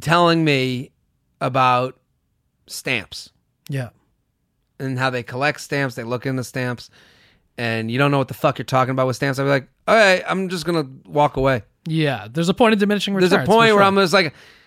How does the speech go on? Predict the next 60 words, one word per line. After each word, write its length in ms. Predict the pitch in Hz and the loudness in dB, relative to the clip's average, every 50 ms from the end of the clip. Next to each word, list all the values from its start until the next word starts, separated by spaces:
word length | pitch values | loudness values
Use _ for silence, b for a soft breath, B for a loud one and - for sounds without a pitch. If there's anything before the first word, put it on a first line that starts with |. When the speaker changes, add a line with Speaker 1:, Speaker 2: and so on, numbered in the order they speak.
| b b _ | b b _
Speaker 1:
"Fuck, 420 | - - - 220 262 285 - - | -18 -2 2 2 2 2 2 0
I, 120 | 196 202 214 | 0 0 2
that's 200 | 190 240 240 - | 2 0 2 2
your 120 | 262 214 | 0 0
hobby. 500 | 165 190 233 254 269 254 175 117 95 - _ | 2 0 2 2 2 2 0 -4 -8 -6 _
That's 200 | 165 196 - - | 0 0 0 0
what 100 | 247 240 | -2 0
you're 140 | 240 240 240 | 2 2 2
into." 240 | 247 226 - 214 180 | 2 2 2 2 2
And 100 | 170 180 | 4 2
I, 80 | 196 208 | 0 0
and 200 | 214 233 240 247 | -2 -4 -2 0
listen, 320 | 254 254 240 247 196 175 | 0 0 0 0 -4 -2
this 160 | 185 233 214 220 | -2 -2 -2 -2
is, 220 | 233 202 180 180 b b b b b b b b | -8 -10 -12 -14 b b b b b b b b
this 120 | 247 294 320 | -8 -6 -2
is 40 | 302 | 2
the 80 | 285 | 4
other 160 | 277 247 226 | 4 4 4
thing 140 | 214 208 196 | 4 2 2
about 200 | 185 175 170 151 | 2 2 0 0
the, 260 | 156 151 147 143 143 | 0 -2 -2 -2 -2
the, 200 | 143 151 151 139 | -4 -4 -4 -4
the 160 | 139 139 139 135 | -4 -4 -6 -4
voting 320 | 127 147 151 151 151 143 | 0 2 2 2 2 2
process. 420 | 123 135 127 123 113 117 110 110 - _ _ _ _ _ _ _ _ _ _ _ _ _ | 0 -2 -2 -2 -4 -8 -10 -12 -16 _ _ _ _ _ _ _ _ _ _ _ _ _
The, 220 | - 160 165 175 170 165 | 0 0 0 2 2 2
I 100 | 165 165 | 2 2
think 160 | 208 233 208 | 4 2 2
a 40 | 196 | 4
lot 220 | 180 175 170 170 | 4 4 4 4
of 60 | 147 | 2
people 240 | 151 156 139 147 151 | 0 -2 -2 0 -2
that, 160 | 143 135 127 | -2 -2 -2
like, 280 | 127 127 123 117 - - _ | -4 -6 -6 -6 -10 -18 _
look 340 | - 139 131 135 139 135 - | -16 -10 -6 -6 -6 -6 -6
into, 360 | 135 131 131 131 127 131 131 | -8 -8 -8 -8 -8 -8 -8
like, 260 | 127 127 131 127 - - b b b b b b | -8 -6 -8 -8 -10 -12 b b b b b b
that 180 | _ 131 127 110 | _ -8 -8 -4
do 140 | - 147 147 | -4 -4 -4
study 300 | - - - 147 147 147 | -2 -2 0 0 0 0
this 160 | 143 156 147 | -2 -4 -6
shit, 240 | - - 165 160 160 | -4 -4 -4 -4 -4
they 100 | 135 123 | -8 -6
get 160 | 131 131 120 | -6 -8 -6
mad 440 | 113 117 117 120 127 131 131 131 - b b b b b b | -6 -4 -2 0 0 0 0 -2 -6 b b b b b b
at 100 | 127 127 | -6 -4
other 120 | 131 135 123 | -4 -4 -2
people 200 | 127 131 120 110 | -4 -6 -6 -6
for 100 | 117 117 | -10 -12
not 300 | 87 101 104 123 131 - | -10 -6 -6 -6 -6 -6
studying 260 | - 143 135 135 139 | -4 -4 -4 -2 -4
this 140 | 143 143 135 | -4 -6 -6
shit. 260 | - 156 151 151 139 | -4 -4 -4 -4 -4
Speaker 2:
Yeah. 220 | 139 131 113 104 - - _ | -6 -8 -8 -10 -14 -16 _
Speaker 1:
And 100 | - 151 | -2 -2
it's, 120 | 165 156 - | -2 2 2
like, 120 | 165 156 | 2 2
also, 260 | 160 165 160 - 165 | 4 2 2 2 2
like, 240 | 156 160 151 147 - | 2 2 2 0 -2